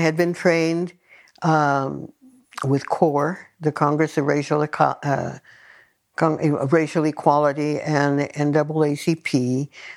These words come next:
around peaceful methods of resisting. And so it fit with everything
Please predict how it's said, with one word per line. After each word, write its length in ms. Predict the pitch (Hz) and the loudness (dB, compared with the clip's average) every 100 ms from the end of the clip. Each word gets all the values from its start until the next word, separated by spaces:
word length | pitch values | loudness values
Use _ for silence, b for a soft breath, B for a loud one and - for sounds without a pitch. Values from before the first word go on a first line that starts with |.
| B | B
around 480 | 151 139 143 135 139 - | 0 2 2 0 -4 0
peaceful 360 | 165 - 160 156 135 | 0 0 -2 0 -2
methods 480 | 131 151 147 147 - | 0 -2 -4 -8 -2
of 300 | 143 135 139 | -2 0 -2
resisting. 680 | 139 135 127 - 107 110 - _ _ _ B B B B | -2 -2 -6 -6 -8 -8 -10 _ _ _ B B B B
And 120 | 147 139 | -2 0
so 240 | - 156 147 | 2 2 0
it 80 | |
fit 260 | - 165 147 - - | -2 -2 -2 -6 -8
with 220 | 135 - | -4 -2
everything 400 | 143 156 160 | 0 -2 -2